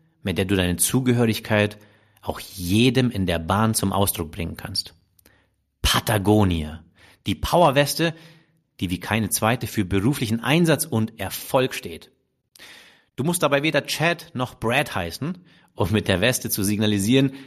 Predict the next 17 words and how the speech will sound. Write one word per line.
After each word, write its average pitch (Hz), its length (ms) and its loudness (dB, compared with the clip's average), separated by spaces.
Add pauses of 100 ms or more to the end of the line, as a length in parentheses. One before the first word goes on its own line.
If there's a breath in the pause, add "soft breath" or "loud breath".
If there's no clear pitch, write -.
(140 loud breath)
dass - 420 -2 (160)
du - 80 -4
hier 101 260 0
bist, 104 220 -4
um 101 100 -4
die 90 140 0
Welt 117 220 2
zu - 80 -4
verändern. 85 480 -6 (960 loud breath)
Merkwürdig, 101 640 0
oder? 175 320 -2
Wie 104 420 0
sich 107 200 -2
so 107 80 -4
ein 104 400 -4
Image 165 340 2
manifestiert. - 720 -10